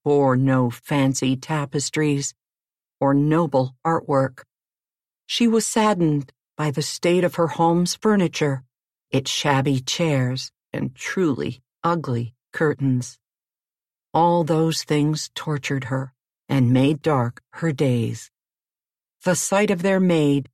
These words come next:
who did her humble work in Mathilde's presence, aroused in her despairing regrets and the most bewildering dreams. She thought of silent rooms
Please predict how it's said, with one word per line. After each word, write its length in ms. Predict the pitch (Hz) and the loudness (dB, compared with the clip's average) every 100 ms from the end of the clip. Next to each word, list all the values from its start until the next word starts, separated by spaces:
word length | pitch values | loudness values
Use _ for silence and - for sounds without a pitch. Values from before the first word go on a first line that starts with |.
| - | -4
who 120 | 156 | 0
did 200 | 160 139 | 0 0
her 160 | 151 | -2
humble 460 | 139 151 160 156 156 | 0 2 2 2 2
work 380 | 143 143 131 139 | 2 2 0 0
in 140 | 139 | 2
Mathilde's 640 | 131 127 - 143 135 127 - | 2 0 -2 0 -2 -6 -10
presence, 640 | - 160 135 131 131 - - _ _ _ | -4 -2 0 -2 -2 -8 -20 _ _ _
aroused 640 | - 156 170 185 185 185 - | -2 0 2 2 0 -2 -2
in 160 | 175 156 | 0 0
her 420 | 156 160 160 156 _ - | 0 0 -2 -6 _ -6
despairing 840 | 165 - - _ 196 185 160 160 | -4 -4 -14 _ 0 2 2 0
regrets 720 | 156 160 165 170 160 - - - _ _ _ _ _ _ _ - | 0 0 0 0 -2 -6 -16 -16 _ _ _ _ _ _ _ 0
and 140 | 175 | 2
the 40 | |
most 340 | 180 180 190 - | 4 2 -2 -2
bewildering 840 | 190 175 196 254 - 139 151 160 - | -2 2 2 0 0 -2 -2 -4 -4
dreams. 680 | 190 226 226 180 180 - _ _ _ _ _ _ _ _ _ _ _ | 0 2 4 2 -2 -8 _ _ _ _ _ _ _ _ _ _ _
She 200 | - 220 | -2 -2
thought 420 | - 214 190 180 | 2 2 2 0
of 100 | 143 | -2
silent 580 | - 180 175 180 185 - | -4 -2 0 2 0 -2
rooms 640 | 170 175 175 160 151 - | 0 2 2 2 -2 -8